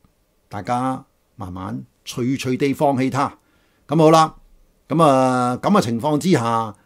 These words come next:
其實，呃，你又要睇返佢啲片嘅情況係點樣呢？我都有去理解過，即係佢每一日出現，雖然出成十二條片喎，但係，呃，有冇，有冇意義呢？咁啊，每條片呢，其實有啲少到呢係得幾百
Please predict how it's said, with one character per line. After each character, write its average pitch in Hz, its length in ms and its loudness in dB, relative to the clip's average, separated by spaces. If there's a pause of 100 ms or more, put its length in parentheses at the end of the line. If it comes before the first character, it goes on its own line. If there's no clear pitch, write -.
(220)
其 104 160 -8
實， 104 180 -6 (500)
呃， 98 840 -8
你 143 100 0
又 131 100 2
要 127 100 -2
睇 113 180 -6
返 139 260 -2 (300)
佢 139 100 -4
啲 180 160 2
片 127 220 -6
嘅 156 100 -2
情 87 200 -10
況 107 140 -10
係 95 40 -10
點 95 160 -8
樣 104 140 -10
呢？ 101 120 -12 (300)
我 143 120 0
都 185 60 2
有 147 160 4
去 120 80 0
理 98 240 -6
解 95 240 -8
過， 85 300 -12 (300)
即 269 100 0
係 160 140 2
佢 180 40 6
每 170 140 10
一 220 40 10
日 - 100 8
出 196 120 -2
現， 95 300 -4
雖 170 260 0
然 92 100 -4
出 - 120 -6
成 90 220 -12
十 104 120 -8
二 98 240 -14
條 90 160 -14
片 85 240 -14
喎， 90 140 -12 (340)
但 101 180 -8
係， 101 580 -8 (120)
呃， 98 340 -12
有 120 120 -6
冇， 156 340 0
有 127 100 -6
冇 151 100 0
意 131 340 -4
義 131 40 0
呢？ 160 180 0 (440)
咁 139 180 -2
啊， 107 300 -2
每 113 220 -4
條 101 200 -8
片 123 200 -4
呢， 160 140 -2
其 95 240 -14
實 110 200 -12
有 117 120 -8
啲 135 320 -8
少 143 60 -6
到 127 100 -4
呢 120 160 -6
係 - 20 -12
得 - 240 -12
幾 90 140 -12
百 87 120 -12